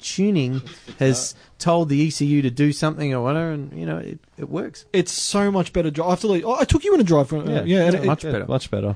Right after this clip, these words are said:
Speaker 2: it's
Speaker 1: But I wonder how many people have had their tranny rebuilt because the tuning's not right.
Speaker 2: Yeah, exactly right.
Speaker 1: You know?
Speaker 3: Mm.
Speaker 2: And they've forked out the money and they'll be like, "Well, it's still
Speaker 1: It's
Speaker 2: the
Speaker 1: an
Speaker 2: same."
Speaker 1: interesting symbiosis.
Speaker 2: Well, you were saying in the car, uh, w-, when, when you were driving, you, you like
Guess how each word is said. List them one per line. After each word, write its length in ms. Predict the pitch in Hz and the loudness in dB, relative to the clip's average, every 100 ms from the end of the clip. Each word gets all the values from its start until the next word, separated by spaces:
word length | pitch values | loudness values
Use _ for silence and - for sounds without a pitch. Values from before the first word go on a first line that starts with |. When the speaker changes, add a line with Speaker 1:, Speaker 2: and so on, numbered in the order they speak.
| - | -2
Speaker 2:
it's 80 | 175 | 2
Speaker 1:
But 80 | 185 | 4
I 40 | |
wonder 200 | 214 202 | 4 4
how 100 | 170 | 4
many 120 | 170 | 4
people 220 | 151 165 143 | 4 4 4
have 80 | |
had 80 | 131 | 2
their 100 | 127 | 0
tranny 320 | - 143 165 165 | -2 0 2 4
rebuilt 460 | 120 101 101 - | 2 0 -4 -6
because 300 | 143 135 127 | -4 -4 -4
the 160 | - 123 _ - | -4 -8 _ -8
tuning's 400 | - 196 202 127 | 0 2 2 0
not 180 | 107 | -4
right. 120 | - 151 | -2 -2
Speaker 2:
Yeah, 120 | 143 - - | -2 -6 -12
exactly 340 | 139 147 143 | -4 -4 -2
right. 160 | 147 131 | -2 -2
Speaker 1:
You 60 | |
know? 100 | 113 | -2
Speaker 3:
Mm. 160 | 104 101 95 _ _ | -4 -8 -12 _ _
Speaker 2:
And 220 | 156 151 156 | -8 -6 -8
they've 240 | 165 160 | -4 -4
forked 240 | - 151 156 | -2 -4 -4
out 80 | 139 | -6
the 40 | |
money 220 | 147 143 | -6 -6
and 80 | 139 | -8
they'll 80 | 139 | -8
be 80 | 135 | -8
like, 140 | 131 - | -8 -10
"Well, 180 | 143 143 | -10 -10
it's 120 | 131 | -10
still 140 | - 131 | -12 -6
Speaker 1:
It's 80 | |
Speaker 2:
the 60 | 143 | -2
Speaker 1:
an 60 | 151 | 0
Speaker 2:
same." 60 | |
Speaker 1:
interesting 540 | 139 131 139 123 117 107 | -2 -4 -4 -2 -4 -8
symbiosis. 1000 | - - 131 117 104 104 131 - - - - | -12 -8 -6 -4 -4 -6 -8 -14 -16 -16 -4
Speaker 2:
Well, 160 | 196 226 | -4 0
you 140 | 277 | 2
were 80 | 381 | 2
saying 240 | - 247 | 0 -2
in 80 | 185 | -2
the 80 | 143 | -2
car, 360 | 170 156 147 - | 0 0 0 0
uh, 160 | 156 151 | 2 2
w-, 200 | 147 151 | 0 -2
when, 240 | 156 151 | -4 -4
when 120 | 147 | -4
you 60 | 143 | -4
were 40 | |
driving, 260 | 139 147 156 | -2 -2 0
you, 60 | 151 | 0
you 120 | 156 | 0
like 160 | 143 | 0